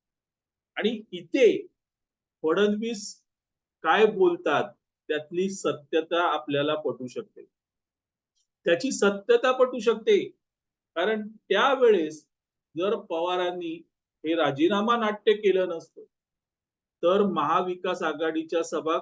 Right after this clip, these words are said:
कंटिन्यू राहिल्या असत्या, सातत्याने त्या सुरू राहिल्या असत्या, पण पवारांनी ते होऊ दिलं नाही आणि ही खऱ्या अर्थाने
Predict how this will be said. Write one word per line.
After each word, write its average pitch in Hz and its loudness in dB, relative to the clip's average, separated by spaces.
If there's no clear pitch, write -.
कंटिन्यू 143 -4
राहिल्या 127 0
असत्या, - -12
सातत्याने 247 4
त्या - -8
सुरू 208 0
राहिल्या 202 6
असत्या, 139 -2
पण 185 2
पवारांनी 165 0
ते 175 0
होऊ 160 -4
दिलं 151 0
नाही 117 -4
आणि 170 -4
ही 208 -6
खऱ्या 165 0
अर्थाने 160 -4